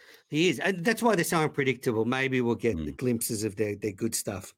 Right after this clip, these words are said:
Speaker 1: I hope we do.
Speaker 2: Okay.
Speaker 1: Well, Pete, so you're heading over to Perth. It's called the West Test now. I want it to be called the Western Test and be cowboy themed.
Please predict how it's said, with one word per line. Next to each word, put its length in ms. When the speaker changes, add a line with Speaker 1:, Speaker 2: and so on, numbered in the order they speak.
Speaker 1:
I 80
hope 240
we 100
do. 240
Speaker 2:
Okay. 40
Speaker 1:
Well, 420
Pete, 280
so 100
you're 140
heading 240
over 240
to 80
Perth. 460
It's 160
called 300
the 80
West 400
Test 320
now. 400
I 80
want 160
it 80
to 80
be 80
called 260
the 80
Western 640
Test 500
and 200
be 80
cowboy 600
themed. 500